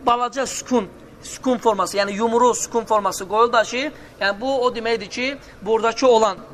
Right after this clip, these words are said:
vav hərfi oxunmur, baxmayaraq var. Hə? Ən adi bir misal, məsələn, e, Kafirun surəsində Allah Subhanahu deyir ki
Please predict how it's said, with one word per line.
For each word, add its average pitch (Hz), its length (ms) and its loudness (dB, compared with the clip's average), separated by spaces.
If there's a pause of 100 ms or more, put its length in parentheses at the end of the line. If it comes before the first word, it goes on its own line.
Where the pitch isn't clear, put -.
(720)
vav 220 280 2
hərfi 233 480 0 (260)
oxunmur, 254 640 0 (180)
baxmayaraq 220 560 2
var. 156 140 0 (640)
Hə? 208 180 6 (420)
Ən 285 160 4
adi 269 340 -2
bir 240 140 -8
misal, 262 480 2
məsələn, 247 560 2 (280)
e, 202 680 4
Kafirun 226 400 2
surəsində 185 720 -4
Allah 220 200 0
Subhanahu 202 240 -8
deyir 220 100 -10
ki 240 220 -4